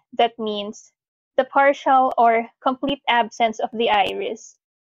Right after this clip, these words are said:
which is the colored part of the eyes. I am clinically diagnosed with aniridia syndrome.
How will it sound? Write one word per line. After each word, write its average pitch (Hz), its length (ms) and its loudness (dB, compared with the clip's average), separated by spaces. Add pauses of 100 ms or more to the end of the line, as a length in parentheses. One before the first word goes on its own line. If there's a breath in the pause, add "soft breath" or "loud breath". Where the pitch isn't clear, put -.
(200)
which 311 240 0
is 262 320 2 (160)
the 277 100 4
colored 277 460 4
part 233 320 0
of 233 160 -2
the 220 160 2
eyes. 185 480 -4 (480)
I 330 240 2
am 320 240 -2
clinically 285 560 2
diagnosed 220 880 0
with 208 240 -2 (160)
aniridia 220 560 2
syndrome. 196 720 -8